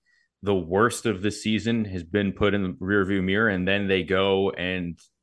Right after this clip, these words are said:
you know, they, they lose two out of three in Milwaukee. I know Milwaukee's in playoff contention, but you, you feel like where the Yankees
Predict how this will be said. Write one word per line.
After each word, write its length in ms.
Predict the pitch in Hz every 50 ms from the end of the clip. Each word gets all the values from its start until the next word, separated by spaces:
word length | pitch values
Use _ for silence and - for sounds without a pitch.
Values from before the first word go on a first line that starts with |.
| _ _ -
you 100 | - 87
know, 120 | 87 85
they, 140 | 82 90 87
they 240 | 90 73 85 87 87
lose 360 | 87 98 107 107 101 - -
two 180 | - - 104
out 120 | 95 95 92
of 120 | 90 -
three 220 | - 90 95 95 95
in 100 | 95 90
Milwaukee. 640 | 85 85 82 78 76 76 - - 117 123 127 - _ _ - - -
I 60 | -
know 140 | 85 90 92
Milwaukee's 500 | 92 87 78 80 78 82 - - 87 80
in 80 | 85 80
playoff 340 | 76 - 80 80 78 78 -
contention, 480 | - 85 - - 82 80 - 101 95
but 180 | 82 87 78 69 - -
you, 260 | 80 82 85 85 80 -
you 100 | 87 82
feel 220 | - - 92 90 87
like 280 | 85 80 95 - - _ _ _ _ _ -
where 300 | - 85 85 90 90 87
the 100 | 85 85
Yankees 560 | 82 87 87 85 - 87 85 85 82 - -